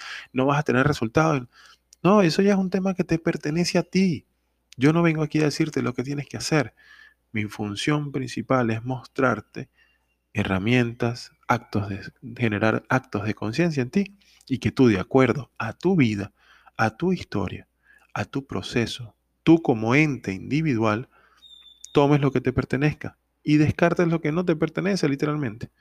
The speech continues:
Entonces, ¿qué quiere decir? Que te puedes estar moviendo perfectamente ahorita en miedo al éxito, porque quizás tienes una parálisis que no sabes por qué ni de dónde surge, pero resulta que lo que tienes es miedo al éxito.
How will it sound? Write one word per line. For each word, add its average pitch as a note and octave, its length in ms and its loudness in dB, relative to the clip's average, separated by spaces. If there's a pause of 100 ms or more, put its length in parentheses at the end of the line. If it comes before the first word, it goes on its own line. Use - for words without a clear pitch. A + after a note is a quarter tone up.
(380)
Entonces, A#2 500 -4 (2500)
¿qué D3+ 140 8
quiere D3 220 4
decir? A2+ 440 -4 (340)
Que G#2+ 120 -2
te A2+ 100 0
puedes D3+ 240 4
estar C#3 200 -2
moviendo C3+ 320 -4
perfectamente B2 540 -2
ahorita B2 240 -2
en A2+ 80 -6
miedo A2+ 220 2
al A2+ 80 2
éxito, A#2+ 340 -4 (360)
porque A2+ 220 2
quizás C#3 380 2
tienes E3 220 6
una D3 240 0
parálisis C#3+ 480 0
que A2 120 -4
no G#2+ 100 -2
sabes C#3+ 440 0 (220)
por G2+ 260 2
qué D#3+ 400 2
ni G#2+ 200 -4
de F#2+ 140 0
dónde E3 300 2
surge, A#2 380 2 (480)
pero B2 140 2
resulta E3 300 2
que F#3 80 6
lo E3 100 6
que D#3+ 80 0
tienes F3 260 0
es E3 140 -2
miedo F#3+ 200 4
al F3 120 4
éxito. G2+ 420 0